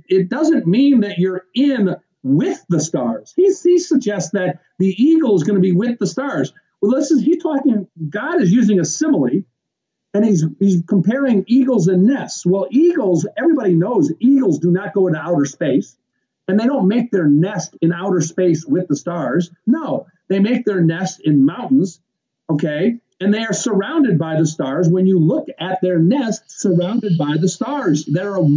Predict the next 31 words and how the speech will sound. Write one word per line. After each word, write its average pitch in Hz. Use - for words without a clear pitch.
that 190
are 202
above 262
them. 147
That's 349
what 269
is 160
being 196
depicted 165
here. 120
So 240
the 208
word 320
among 185
doesn't 208
mean 170
with 233
the 156
stars, -
like -
they're -
right -
next 247
to 139
the 135
stars. 151
That's 170
not 220
what 170
it 160
means. 196